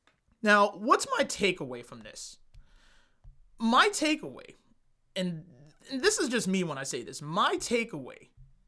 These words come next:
is it looks like we're setting up a heel,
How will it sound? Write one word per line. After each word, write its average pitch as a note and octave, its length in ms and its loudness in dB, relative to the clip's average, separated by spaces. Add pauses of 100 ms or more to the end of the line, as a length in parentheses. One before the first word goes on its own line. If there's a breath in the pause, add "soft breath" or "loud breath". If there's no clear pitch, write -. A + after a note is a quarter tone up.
is D#3 640 0 (1800)
it G#3 100 8
looks G#3+ 400 2
like A#3+ 280 0
we're F3+ 180 4
setting F#3 500 2
up C#3+ 300 -8 (1600)
a E3 80 2
heel, G#3+ 460 0